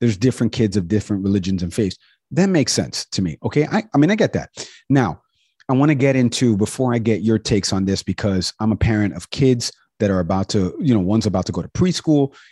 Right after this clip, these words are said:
in the state and then eventually, you know, start to make their way up the, up the school system ladder here. I get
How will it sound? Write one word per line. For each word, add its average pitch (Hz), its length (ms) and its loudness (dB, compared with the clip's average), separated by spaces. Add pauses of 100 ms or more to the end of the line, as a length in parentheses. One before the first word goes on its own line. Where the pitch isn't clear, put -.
(120)
in 135 140 4
the 120 60 4
state 120 460 0
and 113 160 4
then 113 220 4
eventually, 104 640 0
you 127 100 0
know, 101 80 0
start 98 240 -4
to 110 60 -2
make 104 180 -2
their 98 140 -2
way 95 200 -2
up 92 160 -8
the, 95 160 -2
up 113 160 -6
the 101 80 -4
school 113 280 0
system 101 420 -4
ladder 92 300 -2
here. 80 280 -6 (760)
I 135 100 2
get 180 400 2